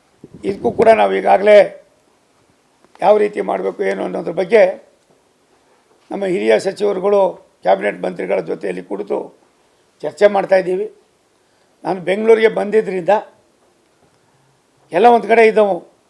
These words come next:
ನನಗೆ ಮನಸ್ಸಿಗೆ ಅನ್ನಿಸ್ತು ಮಾಡೋಣ ಅಂತ ಹೇಳಿ ಇವತ್ತು ಎಲ್ಲ ಸೀನಿಯರ್ ಹುಬ್ಳಿಯಿಂದ, ಹುಬ್ಳಿಯಲ್ಲಿದ್ದಾರೆ ನಮ್ಮ ಜನರಲ್ ಮ್ಯಾನೇಜರ್, ಮಾಡಿದ್ದೇವೆ. ನನಗನ್ನಿಸ್ತದೆ ಕರ್ನಾಟಕದಲ್ಲಿ ಇರ್ತಕ್ಕಂಥ ಲೆವೆಲ್ ಕ್ರಾಸಿಂಗ್, ನೈಸಾ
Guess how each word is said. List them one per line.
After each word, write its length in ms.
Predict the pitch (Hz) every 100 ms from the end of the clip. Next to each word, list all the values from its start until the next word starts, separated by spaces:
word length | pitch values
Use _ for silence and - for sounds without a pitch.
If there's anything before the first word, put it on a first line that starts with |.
| _ _ -
ನನಗೆ 200 | 180 180 180
ಮನಸ್ಸಿಗೆ 280 | 202 - 214
ಅನ್ನಿಸ್ತು 320 | 202 202 214 220 - _ _ _ _ _ _ _ _
ಮಾಡೋಣ 320 | 156 190 202 196
ಅಂತ 100 | 190 160
ಹೇಳಿ 140 | 196 220
ಇವತ್ತು 200 | 196 190 -
ಎಲ್ಲ 160 | 190 214 202
ಸೀನಿಯರ್ 300 | 202 190 185 - _ -
ಹುಬ್ಳಿಯಿಂದ, 440 | 165 220 226 208 214 196 190
ಹುಬ್ಳಿಯಲ್ಲಿದ್ದಾರೆ 540 | 185 190 208 196 175 180
ನಮ್ಮ 120 | 85
ಜನರಲ್ 220 | 180 131 -
ಮ್ಯಾನೇಜರ್, 300 | - - _ _ _ _ _ _ _
ಮಾಡಿದ್ದೇವೆ. 420 | 156 202 196 214 220 220 _ _ _ _ _ _ _ _ _ _
ನನಗನ್ನಿಸ್ತದೆ 720 | - 185 220 226 208 214 220 196 170 - _ _ _ _ _
ಕರ್ನಾಟಕದಲ್ಲಿ 600 | 170 190 220 226 226 220 214
ಇರ್ತಕ್ಕಂಥ 360 | - 208 214 196 185
ಲೆವೆಲ್ 220 | 220 226
ಕ್ರಾಸಿಂಗ್, 360 | 220 214 - - - _ _ _ _ -
ನೈಸಾ 260 | 175 214